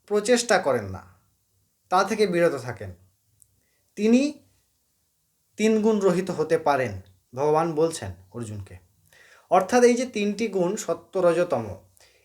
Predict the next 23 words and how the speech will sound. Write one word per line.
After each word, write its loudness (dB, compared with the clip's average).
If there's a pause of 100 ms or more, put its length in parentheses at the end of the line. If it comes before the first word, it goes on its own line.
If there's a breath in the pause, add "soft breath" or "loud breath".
(160 soft breath)
এর 6
যে 2
প্রধান -2
দুটি -4
কথা -2
বললেন, -2
এক -6
হচ্ছে -6
উদাসীনতা, 0 (200)
দ্বিতীয় -6
হচ্ছে -6
কর্মের 0
প্রচেষ্টা -8
না -10
করা। -20 (240)
এবার -2
কর্মে 2
প্রচেষ্টা 0
না 2
করার -2
বলতে -6
গেলে -4
কোনটি? -8